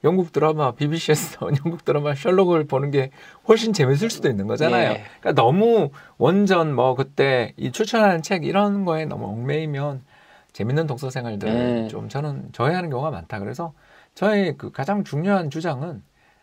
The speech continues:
Speaker 1: 어, 책을 읽을 때는 일단 재미가 있어야 돼요.
Speaker 2: 음.
Speaker 1: 그러니까 아까 재미의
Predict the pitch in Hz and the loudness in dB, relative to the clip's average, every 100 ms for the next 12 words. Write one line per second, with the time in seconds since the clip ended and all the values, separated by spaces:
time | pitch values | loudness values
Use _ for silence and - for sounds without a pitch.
0 | _ - - 98 - 262 254 226 233 202 | _ -14 -12 -10 -4 0 2 2 0 -2
1 | 160 156 - 151 233 269 - 85 117 117 | -4 -6 -8 -6 -6 -8 -10 -8 -8 -8
2 | 85 - 110 104 101 - - 147 98 101 | -10 -10 -6 -4 -2 -4 -2 -2 -2 -4
3 | 117 - 127 151 175 156 | -4 -4 -4 0 2 0